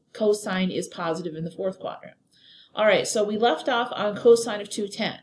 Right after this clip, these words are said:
Well, think about where two ten is. If we go around, um, two hundred and ten degrees would fall in the third quadrant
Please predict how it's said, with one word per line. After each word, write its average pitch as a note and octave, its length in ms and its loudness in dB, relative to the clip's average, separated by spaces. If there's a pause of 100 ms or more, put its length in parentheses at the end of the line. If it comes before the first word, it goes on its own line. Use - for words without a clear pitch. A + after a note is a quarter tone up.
(100)
Well, F3+ 140 0
think B3 220 -4
about C#4 260 0
where B3 140 6
two B3+ 160 -6
ten A#3 260 -4
is. - 380 -6 (1600)
If F#3 160 2
we G#3 80 -2
go G3+ 240 2
around, G#3 500 0 (100)
um, F3 600 0 (560)
two B3+ 280 -2
hundred A#3 260 -2
and G#3+ 100 -12
ten G#3 220 -6
degrees G3+ 600 -2
would F#3 160 0
fall E3 480 -2
in D#3+ 160 -8
the - 100 -10
third C#4 340 2
quadrant E3 580 -2